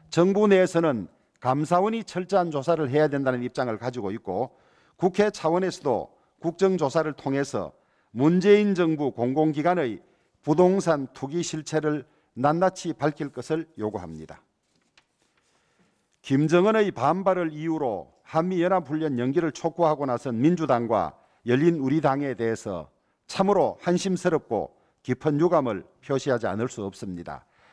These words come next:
어느 나라 정당이고 어느 나라 국회의원들입니까? 정작 북의 김정은은 플루토늄, 우라늄으로 개조한 다량의 핵무기를 손에 쥐고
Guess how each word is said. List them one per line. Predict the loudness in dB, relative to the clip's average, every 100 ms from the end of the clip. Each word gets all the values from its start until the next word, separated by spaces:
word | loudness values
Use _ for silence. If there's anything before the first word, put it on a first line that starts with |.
| _ _ _ -2
어느 | 2 4
나라 | 4 4 2
정당이고 | 0 -4 0 0 0 -2 -4 -4 -6
어느 | 0 4
나라 | 4 4 2 -2 _ _
국회의원들입니까? | -6 0 2 2 0 -4 -6 -8 -10 -12 -14 _ _ _ _ _ _ _
정작 | 0 2 4 2 0 _
북의 | 2 6 6 2
김정은은 | -2 0 2 2 2 0 -6 -16 _ _ _ _
플루토늄, | 0 2 2 2 4 2 0 -6
우라늄으로 | 0 2 2 2 0 0 0
개조한 | 0 0 2 0 0 -6
다량의 | -2 0 2 0
핵무기를 | -2 -4 -2 -2 -2
손에 | 0 2 2
쥐고 | 0 -2 0 -2 -4